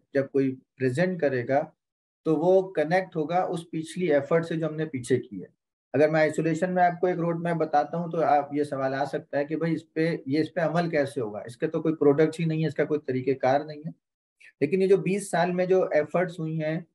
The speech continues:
पाकिस्तान में, ख़ास तौर पे जो industry ने, state bank ने और regulators ने और बहुत सारे, अ, शरिया scholars ने मिलके जो एक पूरी मुहिम चलाई, एक commitment के साथ काम किया, ये इस बात का, को हमें enable करता है कि हम अब आगे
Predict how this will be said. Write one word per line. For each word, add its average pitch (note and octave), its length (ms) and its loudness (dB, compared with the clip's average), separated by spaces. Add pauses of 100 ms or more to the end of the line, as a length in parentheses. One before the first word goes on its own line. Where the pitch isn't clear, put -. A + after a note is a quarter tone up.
पाकिस्तान C#3+ 580 2
में, C#3 400 0
ख़ास B2 300 2
तौर B2+ 160 -2
पे B2+ 180 -4
जो B2+ 100 -2
industry B2 460 -2
ने, B2+ 260 2
state B2 340 0
bank B2+ 300 -2
ने A#2+ 120 -4
और C3 160 0
regulators C3 640 -2
ने D3 80 -10
और E3 80 -4
बहुत E3+ 280 0
सारे, D#3+ 340 0 (360)
अ, B2+ 160 0
शरिया C3+ 380 0
scholars C#3 480 0
ने C#3 120 -4
मिलके C3 360 -4
जो C3+ 120 2
एक C3 240 -2
पूरी C3+ 180 0
मुहिम C3 380 2
चलाई, B2 420 -2
एक B2 140 -8
commitment B2+ 480 -4
के B2 60 -4
साथ B2 160 0
काम A#2+ 340 -6
किया, B2 280 -2 (840)
ये G3+ 540 4 (340)
इस D#3 160 -4
बात D3+ 440 2
का, D#3 180 4
को D3+ 180 -4
हमें D3 280 -4
enable C3+ 380 -2
करता B2+ 340 -2
है C3+ 80 0
कि C#3 140 -8
हम C#3+ 320 -4
अब C3 220 -4
आगे C#3 340 2